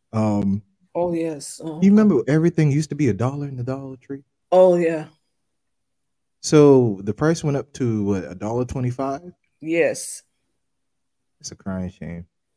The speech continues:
Speaker 2: I know. Can't
Speaker 1: You know,
Speaker 2: even
Speaker 1: those
Speaker 2: trust the Dollar Tree.
Speaker 1: Can't even tou-, shouldn't they change the name?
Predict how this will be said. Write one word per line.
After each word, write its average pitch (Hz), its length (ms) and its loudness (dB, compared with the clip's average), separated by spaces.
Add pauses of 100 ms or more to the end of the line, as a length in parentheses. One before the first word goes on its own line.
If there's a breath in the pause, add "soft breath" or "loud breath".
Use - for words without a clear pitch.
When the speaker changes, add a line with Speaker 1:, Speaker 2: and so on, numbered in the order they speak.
(420)
Speaker 2:
I 175 120 -4
know. 170 380 -4 (1200)
Can't 220 240 6
Speaker 1:
You 214 80 8
know, - 0 -
Speaker 2:
even 175 140 4
Speaker 1:
those 190 120 -2
Speaker 2:
trust 202 300 2
the 160 60 -2
Dollar 160 400 4
Tree. 151 400 -10 (560)
Speaker 1:
Can't 202 240 6
even 160 160 2
tou-, 160 160 2 (420)
shouldn't 302 240 2
they 311 80 0
change 269 300 -6
the 233 80 0
name? 254 340 -2